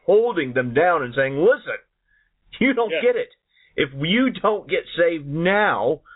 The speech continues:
Speaker 1: you could be in serious trouble." Um, it, it, it's, it's fascinating to me that they're, eh, you know, it's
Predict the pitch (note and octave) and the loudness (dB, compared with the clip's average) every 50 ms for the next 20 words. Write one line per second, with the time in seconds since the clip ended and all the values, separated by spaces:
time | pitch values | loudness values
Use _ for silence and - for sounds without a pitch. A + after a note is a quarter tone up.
0 | - - _ - B2+ C#3 F3+ G#3+ A#3 A#3+ B3 B3+ B3+ B3+ B3 - - G3 G3 F3+ | -20 -20 _ -6 -2 0 0 2 2 4 4 4 4 2 0 0 0 2 2 2
1 | D#3+ C#3 E3+ F3+ F#3 F3+ D#3 D3+ D3+ D#3+ D3 - - - G3 G3+ G#3 G#3 G3 G3 | 0 -4 -4 -2 0 2 2 2 0 -2 -6 -8 -8 -4 -2 0 0 0 -2 -4
2 | F#3 - - - G#3+ A#3 G3+ B2+ - _ _ _ _ _ _ - - - - _ | -6 -6 -2 -2 0 0 -2 -4 -10 _ _ _ _ _ _ -20 -20 -20 -20 _
3 | _ - - F#2 F#2 F#2 F#2 F2 E2+ F2 _ _ _ _ _ _ _ _ _ _ | _ -6 -4 -2 0 0 -2 -4 -6 -12 _ _ _ _ _ _ _ _ _ _
4 | _ _ _ _ _ _ _ _ - - - - - - - - C#3 C#3 C3+ - | _ _ _ _ _ _ _ _ -20 -20 -16 -14 -14 -12 -4 -2 -2 -2 -2 -2
5 | B2+ C3+ C3+ - - C3 C3+ B2+ - - - _ _ - C3+ C3 - - F#3 F3 | -4 -4 -4 -2 -2 -2 -2 -4 -8 -18 -20 _ _ -4 -4 -4 -4 -4 -2 -2
6 | F3+ F3 - - D#3+ C#3+ C3+ B2+ A#2 A2 - B2+ A#2+ A#2 A2+ A2 G#2 G#2 A2 A#2 | -2 -4 -6 -4 -2 -2 0 -2 -2 -4 -4 -2 0 0 0 0 -2 -2 0 0
7 | A#2 A2+ A2+ - - C3 C3+ B2+ B2+ D3+ G3 G#3+ G#3 G#3 G#3 G3 F#3+ G#3 A#3+ A3 | 0 0 -2 -2 -2 0 0 0 0 0 0 0 0 -2 -2 -6 -6 -2 -2 0
8 | E3+ A#2 F#2 F2+ G2 G#2 _ _ _ _ _ _ _ _ _ - - C#3+ | 0 0 0 -2 -6 -10 _ _ _ _ _ _ _ _ _ -2 -2 -2